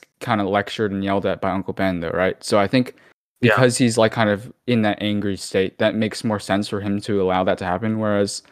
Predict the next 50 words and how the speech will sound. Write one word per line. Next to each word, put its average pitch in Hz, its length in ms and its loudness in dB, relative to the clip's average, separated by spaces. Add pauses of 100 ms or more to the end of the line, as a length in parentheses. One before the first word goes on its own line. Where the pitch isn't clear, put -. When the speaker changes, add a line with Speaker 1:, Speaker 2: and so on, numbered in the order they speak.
(440)
Speaker 1:
in 117 180 6
the, 101 420 4 (640)
like, 117 160 2
Tobey, 151 440 6
when, 123 240 2
whenever 143 260 4
he 143 100 2
lets 127 260 0
that 120 220 2
robber 110 240 2
get 104 140 0
away, 101 340 0 (460)
like, 113 200 2
the, 117 160 -2
it, 113 160 -6
he 143 80 -2
doesn't 156 200 -2
really 127 160 0
seem 104 200 -2
angry, 98 380 0
right? 95 280 0 (220)
Like, 107 160 0
he's 113 240 0
not 123 380 2
really, 104 460 0 (1040)
I 135 60 6
mean, 135 80 8
obviously 131 280 4
he 120 60 4
wants 110 160 0
the 101 60 0
money, 98 280 2
but 98 340 -2
I 113 120 0
don't 107 100 2
know. 98 100 -2
That 107 140 0
just 123 160 -6
seemed 120 180 0
kinda 127 140 0
Speaker 2:
Uh. 113 40 2
Speaker 1:
like 110 100 -2
a 113 40 -2
brash 95 360 -2
decision. 98 400 -2
Like, 87 140 -4
it 101 100 2
didn't 113 180 2
make 110 140 0
sense - 480 -2